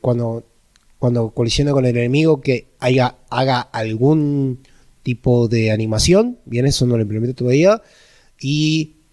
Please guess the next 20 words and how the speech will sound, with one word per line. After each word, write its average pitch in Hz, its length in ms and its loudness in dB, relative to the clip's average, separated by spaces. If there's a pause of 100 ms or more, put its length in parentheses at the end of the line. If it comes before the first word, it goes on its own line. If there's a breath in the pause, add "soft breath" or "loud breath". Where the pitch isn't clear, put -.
(160)
o 131 160 0
que 123 180 -2
directamente 131 440 4
se 123 120 2
respawnee 131 840 0
en 107 80 -4
algún 113 280 0
lugar. 143 540 2
Bien. 123 300 -6 (580)
Cuando, 113 840 -2
cuando 117 280 -2
pierda, 151 360 2
por 127 120 -6
ejemplo, 160 520 -6 (280 soft breath)
o 123 240 2
la 117 340 0
co-, 123 180 -2 (280)
los 123 160 2
sonidos 127 600 0
de, 104 560 -6